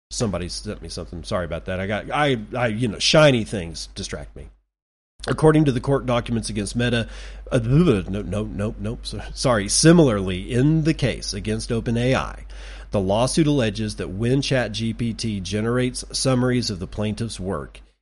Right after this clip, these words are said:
it, it indicates the training via copyrighted content. Quote, "The summaries get some details wrong. This is expected since a large language model mixes together expressive material derived from many sources.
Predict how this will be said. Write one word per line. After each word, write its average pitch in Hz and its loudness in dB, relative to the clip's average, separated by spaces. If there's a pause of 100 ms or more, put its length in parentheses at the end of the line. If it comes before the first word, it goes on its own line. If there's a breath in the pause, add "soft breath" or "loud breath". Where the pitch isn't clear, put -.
(120)
it, 110 -2 (360)
it 170 4
indicates 127 4 (120)
the 113 -2
training 127 2
via 110 -2
copyrighted 101 -4
content. 139 -2
Quote, 151 -2 (580 loud breath)
"The 120 4
summaries 190 6
get 135 4
some 143 4
details 117 0
wrong. 92 -2
This 139 4
is 120 2
expected 107 0
since 110 -2
a 101 0
large 113 0
language 104 -2
model 110 2
mixes 110 -2
together 104 -2
expressive 131 0
material 104 -2
derived 104 0
from 107 0
many 120 0
sources. 120 -4